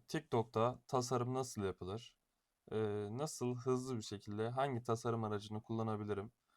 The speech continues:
mantığında bir video çekiyoruz. Ee, kendi yapmış olduğumuz, e, TikTok paket tasarım aracımız var. Ee, bunu bu, bu linki, blog yazısını, e,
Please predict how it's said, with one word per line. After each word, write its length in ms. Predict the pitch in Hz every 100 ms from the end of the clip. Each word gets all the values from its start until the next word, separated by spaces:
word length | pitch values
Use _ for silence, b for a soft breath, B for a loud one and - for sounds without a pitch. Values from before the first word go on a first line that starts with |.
| _ _ -
mantığında 600 | 143 123 104 101 104 127
bir 120 | 120
video 220 | 110 107
çekiyoruz. 680 | 110 95 - 90 - - - _ _ _ _ _ -
Ee, 340 | 110 110 110 113
kendi 280 | 165 180 175
yapmış 380 | 165 - -
olduğumuz, 600 | 160 143 139 127 143 - -
e, 300 | 107 104 104
TikTok 400 | - - 127 123
paket 460 | 120 117 107 - -
tasarım 420 | 123 123 120 117
aracımız 520 | 104 101 104 101 95
var. 280 | 95 127 - _ _ _ _ -
Ee, 280 | 107 104 107
bunu 340 | 151 160 156 - _ _ -
bu, 200 | 151 120 _ _
bu 180 | 156 151
linki, 360 | 120 107 117 117
blog 320 | 127 135 123
yazısını, 560 | 101 95 - 110 131 147 _
e, 40 | -